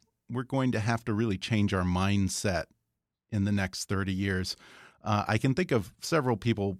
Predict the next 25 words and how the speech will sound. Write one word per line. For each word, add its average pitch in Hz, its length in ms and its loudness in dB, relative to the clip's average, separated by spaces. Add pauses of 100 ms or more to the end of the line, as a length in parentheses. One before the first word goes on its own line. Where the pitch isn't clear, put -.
(140)
in 101 120 -2
fact, 113 320 -2
probably 120 420 0
one 107 280 0
or 107 80 4
two, 120 240 0
even 110 240 4
in 107 80 4
my 101 160 2
own 98 200 2
family, 107 320 2
who 101 80 0
are 98 100 2
not 120 400 2
going 104 300 2
to 101 60 0
be 98 100 0
crazy 104 440 2
about 98 220 2
the 87 80 -8
first 98 300 0
chapter 104 340 0
of 90 80 -2
the 90 80 -4
book 92 400 0